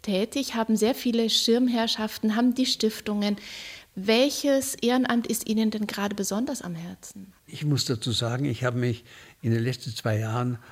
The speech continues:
Speaker 2: aus fast allen verabschiedet. Denn es ist einfach ein Unsinn, dass ein achtundachtziger in einem Kuratorium sitzt und einem Jüngeren den Sitz wegnimmt.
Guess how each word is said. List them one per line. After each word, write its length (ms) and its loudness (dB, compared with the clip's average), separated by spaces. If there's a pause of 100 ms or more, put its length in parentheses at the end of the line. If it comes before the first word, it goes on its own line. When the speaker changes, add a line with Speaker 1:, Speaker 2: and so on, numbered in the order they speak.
(100)
Speaker 2:
aus 220 -4
fast 360 -4
allen 400 -2
verabschiedet. 920 -4 (180)
Denn 500 2 (440)
es 100 0
ist 160 -4
einfach 240 -2
ein 240 0
Unsinn, 800 0 (500)
dass 220 -2
ein 180 0
achtundachtziger 1120 -4 (460)
in 160 -2
einem 300 0
Kuratorium 1120 0 (380)
sitzt 580 -2
und 180 -4
einem 340 0
Jüngeren 420 2
den 160 -8
Sitz 360 -8 (200)
wegnimmt. 640 -2